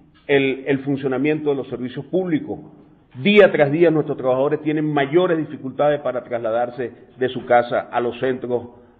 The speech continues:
laborables o a los centros de estudio si se trata de los estudiantes. Nuevamente, nuestro llamado al gobierno nacional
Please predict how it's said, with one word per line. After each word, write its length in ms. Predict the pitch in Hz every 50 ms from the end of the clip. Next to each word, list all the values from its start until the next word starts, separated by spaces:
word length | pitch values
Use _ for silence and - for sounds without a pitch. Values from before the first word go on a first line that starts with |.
| _ - -
laborables 680 | 113 113 110 110 113 123 147 165 160 143 117 82 - - - - - - - _ _ _ _ - - - -
o 100 | - 107
a 40 | 113
los 160 | 110 110 110 -
centros 340 | 120 120 120 117 120 120 117
de 60 | 110
estudio 480 | - - - 185 196 185 170 143 117
si 120 | - - 117
se 120 | - 113 101
trata 320 | - 101 104 101 104 107
de 40 | 107
los 140 | 101 101 101
estudiantes. 640 | - - - 101 120 143 151 156 156 143 - 101 - - - - - - - - - - _ - - - - - - - - - - _ _ _ _ _ _ _ - - - - - - - _ - - - - - - - -
Nuevamente, 920 | 92 98 104 110 113 107 113 131 139 143 139 135 - 131 120 101 - - - - - - - _ - _ _ _
nuestro 520 | - 107 117 131 151 160 151 156 - 127 120
llamado 720 | 110 104 98 107 120 127 135 131 131 123 113 82 - - -
al 140 | - 98 98
gobierno 500 | 90 95 90 95 110 117 123 127 127 120
nacional 800 | 113 113 107 - - 98 117 131 147 151 151 139 - - - -